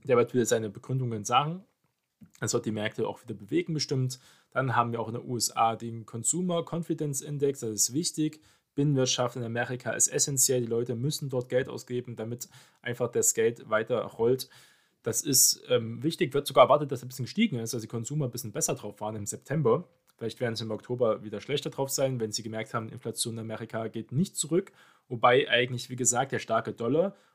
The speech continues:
und günstiges Einkaufen von Rohstoffen dazu führen könnte, dass zum Beispiel, ähm, die Inflation langsamer wächst oder stagniert.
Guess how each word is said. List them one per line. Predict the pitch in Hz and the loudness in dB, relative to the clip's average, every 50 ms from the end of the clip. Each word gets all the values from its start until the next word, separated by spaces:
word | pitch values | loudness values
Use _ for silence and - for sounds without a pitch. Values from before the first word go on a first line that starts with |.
| _ _ | _ _
und | - 127 113 - | -4 -2 -2 0
günstiges | - 147 151 - - - - 117 - - - | 0 2 4 4 2 2 2 0 0 0 0
Einkaufen | 123 120 123 - 123 117 - 113 | -4 -4 2 2 2 2 2 -4
von | 110 110 101 | -10 -10 -6
Rohstoffen | 117 123 131 131 131 135 123 113 - 120 113 107 | -2 0 0 0 2 0 0 0 0 -6 -10 -6
dazu | - 110 104 - 107 - | -6 -8 -8 -8 -12 -14
führen | - - 139 165 185 165 131 | -6 -2 0 0 0 0 -2
könnte, | - - 113 117 117 - 123 123 143 190 208 - _ _ _ _ _ _ _ _ | -6 -10 -10 -8 -6 -2 -2 -2 -2 -2 -6 -10 _ _ _ _ _ _ _ _
dass | 110 117 117 - - - | 4 6 6 6 4 4
zum | - 131 117 | 0 -2 -2
Beispiel, | 110 107 104 104 - - - 110 110 107 107 107 107 110 - - | 0 0 0 -2 -4 -6 -4 -2 0 2 2 2 0 -2 -6 -8
ähm, | 104 104 101 104 104 98 92 | -12 -12 -10 -12 -14 -14 -16
die | - 104 104 107 107 - _ | -14 -12 -10 -10 -10 -10 _
Inflation | - 117 107 - 110 98 - - 117 110 110 104 101 101 | -12 -14 -10 -8 -8 -8 -8 -8 -8 -8 -8 -8 0 2
langsamer | 104 113 147 143 - 151 143 139 127 113 | 2 2 2 0 -2 -2 -2 -2 -2 -2
wächst | 120 123 123 - - - | -2 -4 -4 -4 -8 -8
oder | - 98 110 107 107 101 | -6 -4 -4 -4 -4 -4
stagniert. | - _ 107 104 - - 123 143 - - | -6 _ -6 -6 -4 -4 -6 -6 -6 -8